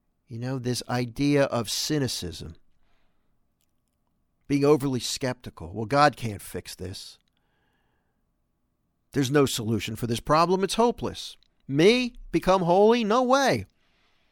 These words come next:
I've wasted every Advent and every Lent of my life. Why should this year be any different?" That person, they'll never amount to anything. Oh, sure,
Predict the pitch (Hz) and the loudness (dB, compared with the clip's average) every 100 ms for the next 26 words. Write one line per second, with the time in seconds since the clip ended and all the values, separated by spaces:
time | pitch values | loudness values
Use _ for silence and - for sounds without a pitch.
0 | _ _ _ - 165 147 147 196 214 - | _ _ _ -2 0 0 0 2 2 0
1 | 202 180 175 165 160 160 156 165 131 131 | 2 2 2 4 4 4 2 0 0 -2
2 | 147 120 117 139 156 135 127 127 123 127 | -2 -4 -4 -4 -4 -4 -2 -2 0 2
3 | 139 131 - 113 131 165 - 120 135 139 | 2 0 -4 2 4 2 -2 -4 -2 -2
4 | 139 135 117 117 117 113 98 107 - - | -2 -2 -2 -4 -4 -6 -8 -10 -10 -18
5 | 107 _ - - - - - - - _ | -20 _ -20 -20 -18 -18 -20 -20 -20 _
6 | - - _ _ _ _ _ _ _ _ | -20 -20 _ _ _ _ _ _ _ _
7 | - 135 165 - 185 180 196 190 180 _ | 2 4 4 2 2 2 -2 -6 -8 _
8 | _ _ _ _ _ _ - 202 127 98 | _ _ _ _ _ _ 2 4 4 0
9 | 87 82 92 90 - 107 104 110 131 127 | -6 -8 -8 -8 -8 -8 -8 -8 -6 -8
10 | 127 _ _ _ _ _ - 165 156 - | -8 _ _ _ _ _ 2 4 4 2
11 | 170 170 147 117 | 4 8 8 6